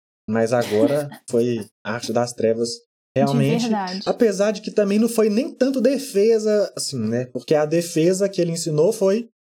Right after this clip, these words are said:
Speaker 1: vigilância constante. Essa é a defesa que ele
Speaker 2: Exato.
Speaker 1: ensina. Por quê? Mas não porque ele é um mau professor ou porque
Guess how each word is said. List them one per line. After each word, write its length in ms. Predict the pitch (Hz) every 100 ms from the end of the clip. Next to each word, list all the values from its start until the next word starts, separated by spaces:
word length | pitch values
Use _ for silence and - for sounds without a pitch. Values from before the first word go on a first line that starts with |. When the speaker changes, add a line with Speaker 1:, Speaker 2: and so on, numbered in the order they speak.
| _
Speaker 1:
vigilância 380 | 110 117 117 127
constante. 680 | 147 156 - 104 90 - -
Essa 280 | 92 104 120
é 20 |
a 40 | 123
defesa 460 | 139 139 107 110 113 _ _ _ _
que 60 | 220
ele 80 | 220
Speaker 2:
Exato. 180 | 233 220
Speaker 1:
ensina. 300 | 226 139 - - _ -
Por 220 | 247 254
quê? 380 | - 147 107 - _ _ -
Mas 200 | 127 131
não 160 | 151 175
porque 280 | 196 -
ele 160 | 185 175
é 20 |
um 80 | 170
mau 180 | 127 143
professor 720 | 147 147 156 - 139 156 143
ou 160 | 110 110
porque 680 | 120 - 123 113 110 98